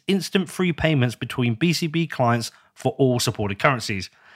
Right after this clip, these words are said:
Now listen, I know some of you have also had trouble with your banking, and if you are looking for a banking provider who understands and supports Bitcoin companies rather than creating hurdles, then like me, you want to become a B C B customer. Now, if you want to find out,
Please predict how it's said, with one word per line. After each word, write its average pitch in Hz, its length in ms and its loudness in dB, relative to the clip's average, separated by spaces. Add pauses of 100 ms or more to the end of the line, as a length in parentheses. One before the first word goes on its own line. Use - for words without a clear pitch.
(440)
Now 139 140 6
listen, 131 320 2
I 131 80 4
know 147 180 6
some 151 220 2
of 135 100 0
you 139 120 4
have 127 100 0
also 160 300 2
had 120 180 2
trouble 110 220 0
with 107 100 0
your 101 100 -2
banking, 95 480 -6 (260)
and 139 100 2
if 139 100 0
you 196 100 6
are 190 40 6
looking 175 400 2
for 127 120 0
a 110 60 2
banking 147 400 2
provider 127 460 4
who 127 200 2
understands 151 680 2 (220)
and 101 80 -6
supports 113 360 0
Bitcoin 190 400 2
companies 160 520 2 (280)
rather 151 220 6
than 156 140 0
creating 147 400 2
hurdles, 151 460 4 (480)
then 127 140 4
like 143 280 4
me, 117 400 2
you 143 220 2
want 123 240 4
to 127 80 0
become 107 400 0
a - 20 -6
B 101 180 -2
C 101 200 -4
B 95 180 -4
customer. 92 520 0 (440)
Now, 139 80 4
if 127 80 2
you 156 80 4
want 180 120 6
to - 20 6
find 170 320 4
out, 143 300 4